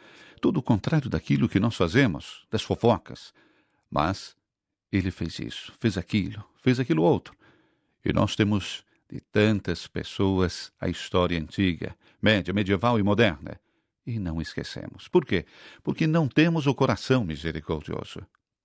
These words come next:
"Faz conosco segundo a tua clemência", diz este jovem Azarias, "segundo a tua grande misericórdia, salva-nos."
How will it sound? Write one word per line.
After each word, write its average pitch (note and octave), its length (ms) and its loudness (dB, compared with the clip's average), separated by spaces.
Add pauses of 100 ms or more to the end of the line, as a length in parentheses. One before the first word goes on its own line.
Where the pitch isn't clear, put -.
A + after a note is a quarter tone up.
(640)
"Faz F#2 340 -2
conosco G2+ 560 0
segundo G#2 480 2
a F2 60 2
tua G#2+ 240 2
clemência", A#2 520 2
diz E2+ 280 0
este F#2 260 0
jovem F2+ 400 2
Azarias, F#2 560 0 (460)
"segundo D3+ 340 0
a B2 60 2
tua C#3 200 0
grande B2 380 2
misericórdia, G2+ 800 0
salva-nos." F2 720 -2